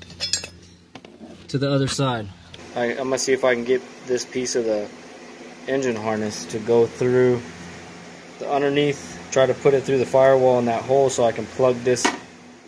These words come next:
back into the other end. I did have to pull out this whole E C U harness and disconnect everything, so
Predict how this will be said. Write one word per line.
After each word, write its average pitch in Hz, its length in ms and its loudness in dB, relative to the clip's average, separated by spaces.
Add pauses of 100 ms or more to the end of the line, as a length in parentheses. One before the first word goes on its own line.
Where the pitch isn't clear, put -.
back 117 240 -4
into 120 220 -10
the 113 120 -6
other 110 220 -4
end. 117 340 -4
I 143 80 -6
did 151 280 2
have 175 180 -2
to 175 60 -4
pull 165 280 0
out 156 140 0
this 131 140 -4
whole 147 260 0
E 151 100 4
C 147 160 -4
U 143 200 2
harness 135 600 -4 (320)
and 123 500 -6
disconnect 131 600 -4
everything, 127 540 -4
so 120 420 -4